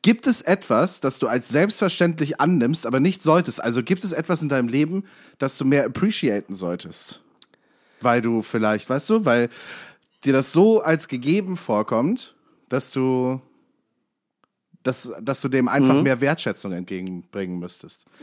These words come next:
Speaker 1: Jetzt ausgenommen von mir natürlich.
Speaker 2: Ach so, ich dachte eher, äh, daran, dass ich weiß bin.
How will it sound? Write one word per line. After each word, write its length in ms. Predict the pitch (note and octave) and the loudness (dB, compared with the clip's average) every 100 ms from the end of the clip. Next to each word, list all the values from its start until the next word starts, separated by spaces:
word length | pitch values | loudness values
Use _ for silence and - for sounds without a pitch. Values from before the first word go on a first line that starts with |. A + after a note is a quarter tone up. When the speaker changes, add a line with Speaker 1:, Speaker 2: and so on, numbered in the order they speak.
| - - | -20 -2
Speaker 1:
Jetzt 200 | D3 - | 0 4
ausgenommen 440 | D#3 D#3 C3+ A2+ | 2 4 2 2
von 160 | G#2+ G2+ | 0 -2
mir 180 | G#2 F#2+ | 0 -2
natürlich. 500 | F2+ - D#2+ D#2+ - _ _ | -4 -10 -16 -16 -20 _ _
Speaker 2:
Ach 80 | G#2+ | -8
so, 160 | A2 D3 | 0 2
ich 140 | G#2+ | 2
dachte 260 | A2+ A#2+ C3+ | 0 0 2
eher, 340 | A2 C3+ C3 - | 2 2 2 0
äh, 160 | A#2 | 0
daran, 200 | A#2 A#2 | 2 2
dass 140 | A#2 A2 | 2 -2
ich 120 | G2 | 0
weiß 280 | G#2+ B2 - | 2 2 -2
bin. 260 | E2+ E2 | -6 -6